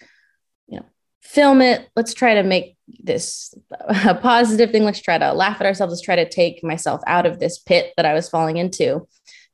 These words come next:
And I was really fortunate, I think, that that resonated with some people. And I got a lot of people in those, those comments saying, like, "Oh, this is me. Like, I don't know what size I am. Like, I don't fit into this. Like, I'm not,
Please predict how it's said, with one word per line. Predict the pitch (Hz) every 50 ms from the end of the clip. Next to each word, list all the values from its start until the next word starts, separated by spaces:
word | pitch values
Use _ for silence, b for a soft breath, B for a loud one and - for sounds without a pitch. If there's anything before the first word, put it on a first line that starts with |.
| -
And | - 170 165 165 165 165 170 165 165 - - - _ _ _ _ _ _ - _ _ - - _ _
I | - 147
was | 156 180 180 170 170
really | 175 185 180 180 170
fortunate, | 165 - - - - 196 202 214 208 - 226 190 175 -
I | - 170
think, | 165 - 180 165 175 170 -
that | 170 170 170
that | 165 156 151 151 - - -
resonated | 170 160 165 165 180 175 165 160 156 151 - - -
with | - - - 175 - _ _ _ _ _ - _ _
some | - - - 165 160
people. | - 208 220 233 - 226 185
And | 175 165
I | 156 156 160 - B B B B B
got | 165 170
a | 165 175
lot | 170 160
of | 170 170
people | - 175 175 175 - 165 160
in | 160 156
those, | 151 147 147 160 170 180 185
those | - 147 - -
comments | - 151 143 170 160 - - -
saying, | - - - -
like, | - 101 - -
"Oh, | 240 254
this | 220 226 -
is | 220 220
me. | 240 262 285 269 254 233 202
Like, | 175 175 160 - - _ _ _ _ _ _ _ _ _ _ _ -
I | 254 277
don't | 262 240 190
know | 202
what | 208 196 -
size | - 190 185 175 175
I | 170
am. | 165 165 160 160 165
Like, | 170 170 - -
I | 214
don't | 220 220 208 220
fit | - 196 190
into | 180 180 - 175
this. | 175 160 147 160 - - -
Like, | 156 151 - - _ -
I'm | - 202 220 208
not, | 196 190 180 - - -